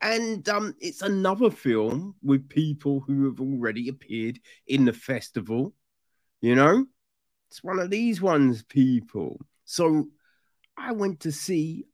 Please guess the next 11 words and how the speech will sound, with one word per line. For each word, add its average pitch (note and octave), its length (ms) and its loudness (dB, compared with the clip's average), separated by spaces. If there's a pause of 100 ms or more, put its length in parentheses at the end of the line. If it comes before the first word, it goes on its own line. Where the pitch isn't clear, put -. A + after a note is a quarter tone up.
Mothering D#3 760 -2
Sunday G2 580 -8
this - 260 -14
morning, - 460 -12 (720)
right? C#3+ 340 0 (380)
It's D3 440 2 (120)
the C3 280 0
new E3 440 2
film D#3+ 880 4 (420)
from C3+ 760 2 (1200)
Eva E3 680 -2